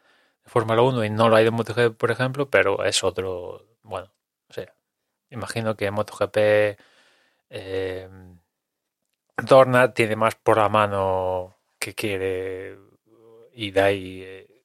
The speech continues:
esta diferencia u otro, ¿no? Mientras que aquí la Fórmula uno dice, Te lo vendo, me lo compras, ya. Ya está, chimpú, haz lo que te mientras no, no interfieras con el,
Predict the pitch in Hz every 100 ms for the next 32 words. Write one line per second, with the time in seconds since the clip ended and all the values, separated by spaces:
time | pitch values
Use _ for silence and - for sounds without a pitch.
0 | _ - 104 98 101 95 - 104 92 -
1 | 92 110 113 98 - 98 - 98 98 -
2 | 104 104 104 98 95 - 95 - _ 120
3 | 120 107 95 95 104 127 113 90 95 92
4 | - - - _ - _ _ _ _ -
5 | - - - 101 107 92 92 101 98 95
6 | 92 - _ _ _ _ 104 101 101 104
7 | 107 107 104 110 110 113 131 113 113 -
8 | 110 113 113 110 117 117 120 117